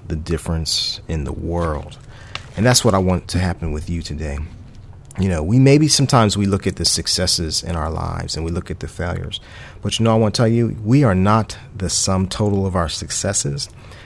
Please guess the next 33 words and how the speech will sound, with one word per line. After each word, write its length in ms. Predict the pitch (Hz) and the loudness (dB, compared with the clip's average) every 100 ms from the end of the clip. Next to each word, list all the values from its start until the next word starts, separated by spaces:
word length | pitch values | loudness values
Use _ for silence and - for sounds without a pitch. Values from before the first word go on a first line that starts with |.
| - - | -16 -4
and 80 | 98 | 0
we're 80 | 101 | 2
not 180 | 107 | 2
the 80 | 104 | 0
sum 240 | 98 104 95 | 0 0 0
total 360 | 120 104 95 | 2 2 2
of 180 | - 85 | 0 0
our 120 | 82 | 0
failures 540 | 78 117 120 87 85 101 | 0 0 0 0 -2 -4
either. 380 | 110 92 85 - - - - - - | -2 -4 -8 -14 -20 -20 -20 -14 -4
You 100 | - | 0
know, 120 | 90 | 2
we 140 | 202 | 0
can, 240 | 196 92 349 - | 0 -2 -4 -8
we 140 | 110 120 | -2 0
can, 460 | 107 95 87 - - - - | 0 0 -4 -10 -20 -20 -12
like 80 | 95 | -8
I 60 | 95 | -4
said 160 | 90 | -2
earlier, 340 | 104 110 90 85 | -2 -2 -2 -2
we, 260 | 113 110 - - | -4 -4 -10 -4
we 120 | 110 | -4
can 220 | 107 101 87 | -2 -2 -2
do 220 | 101 113 | 0 0
great, 480 | 101 95 110 95 92 | 0 2 2 0 -2
and 160 | 92 | 0
then 200 | 92 90 | 0 0
we'll 200 | 92 90 | -2 -4
feel 260 | - 110 98 | -4 -2 0
good 200 | 92 98 | 2 2
about 240 | 92 87 | 2 0
ourselves, 640 | 85 80 90 87 90 90 | -2 -2 -2 -4 -6 -8
and 140 | 87 | -8